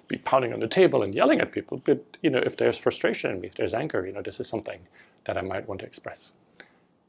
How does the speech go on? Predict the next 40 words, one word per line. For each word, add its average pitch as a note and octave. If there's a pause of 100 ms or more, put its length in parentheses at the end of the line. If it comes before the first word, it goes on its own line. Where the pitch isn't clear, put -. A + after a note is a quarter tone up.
(440)
But C3
maybe D#3+
for, D3+ (160)
for C#3+
you, C3
it's D3
something B2
different. - (100)
Maybe C3
there's B2+
a, A#2+ (460)
a B2
funny, D#3
a G#2
silly F3
side, G2+
or, G#2
you B2+
know, G2
that, G2+ (240)
that -
you, G#2
you A#2+
don't, A#2+ (120)
you A#2+
know, G2
allow G#2
other G#2+
people -
to -
see. -
So -
what A#2+
is D3+
it, B2+ (420)
what C#3+
parts C3+
of A#2+
you, F2 (520)
um, F2+